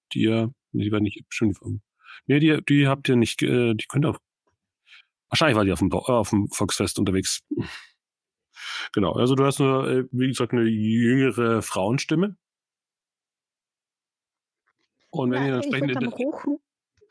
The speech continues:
Speaker 1: Genau, wenn du
Speaker 2: Entschuldigung?
Speaker 1: hochguckst, dann siehst du, wie eine, ja, ra-,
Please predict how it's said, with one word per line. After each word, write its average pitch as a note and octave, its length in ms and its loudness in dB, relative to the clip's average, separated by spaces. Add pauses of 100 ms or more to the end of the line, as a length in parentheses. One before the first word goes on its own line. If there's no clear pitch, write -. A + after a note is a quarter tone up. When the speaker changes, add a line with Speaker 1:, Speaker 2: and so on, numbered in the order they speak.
(200)
Speaker 1:
Genau, A2+ 140 -2
wenn A#2+ 80 0
du B2+ 80 0
Speaker 2:
Entschuldigung? A#3+ 320 -2
Speaker 1:
hochguckst, - 500 -10
dann C3+ 160 -2
siehst C#3 280 -4
du, C#3+ 180 -2
wie D3+ 260 -2
eine, C3+ 460 -2 (800)
ja, C3+ 480 0 (380)
ra-, A#2 300 -2